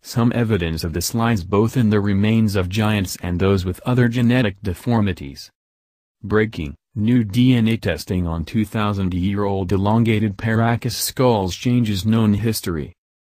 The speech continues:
Why would the Catholic Church go so far in order to orchestrate such a cover-up?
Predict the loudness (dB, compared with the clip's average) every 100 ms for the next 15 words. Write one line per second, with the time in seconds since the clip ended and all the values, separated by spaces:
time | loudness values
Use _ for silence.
0 | _ _ _ -4 2 2 2 0 -2 0
1 | 2 2 0 -6 -4 -4 -4 -2 0 0
2 | 0 -4 -2 0 0 0 -2 -2 -2 -2
3 | -2 -2 -2 -6 -2 -4 -2 -2 -2 -2
4 | -4 -4 -4 -4 -4 -8